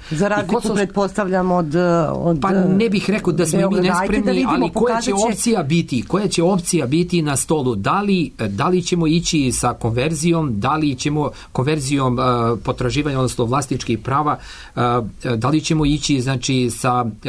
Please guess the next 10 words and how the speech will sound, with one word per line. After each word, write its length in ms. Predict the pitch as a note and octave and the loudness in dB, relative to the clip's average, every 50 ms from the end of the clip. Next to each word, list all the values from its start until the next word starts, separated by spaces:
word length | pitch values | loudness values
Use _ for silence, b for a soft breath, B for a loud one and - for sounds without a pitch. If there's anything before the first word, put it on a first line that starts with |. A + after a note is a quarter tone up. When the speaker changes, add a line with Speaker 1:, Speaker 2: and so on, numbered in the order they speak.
| B2+ A#2 | -4 -2
Speaker 2:
sa 360 | G#2+ - - C3 B2 A#2+ A#2 | -2 -2 0 0 2 2 0
nekim 500 | A2+ A2+ A#2+ A#2+ C#3 C3+ - C3+ B2 A#2 | 0 -2 -2 -2 -4 -2 -2 -2 -2 0
drugim, 440 | B2 C3+ F3+ F#3 D#3 D#3 C#3+ B2 A2 B B B B B B B | 2 2 2 2 2 0 0 -2 -2 B B B B B B B
e, 120 | - A#2 A#2+ | -4 -2 -2
drugim 300 | A2+ B2+ E3 E3 E3 D3+ | 0 0 0 2 2 0
modelom? 380 | C#3+ C3 A#2+ C#3+ D3+ D#3 D3 | 0 0 0 2 2 0 0
Profesor 300 | - C#3+ C3+ B2+ - E3+ | 0 0 -2 -2 -2 -2
Savić 380 | - - C#3 D3 C#3 A#2+ A2+ - | -2 -2 0 0 0 -2 0 0
je 120 | B2+ B2 | -2 -2
pro-, 500 | A#2 - - C3 C#3 C3 C3 C3 C3 C3+ | -2 -2 -2 -2 -2 -2 -2 -2 -2 -2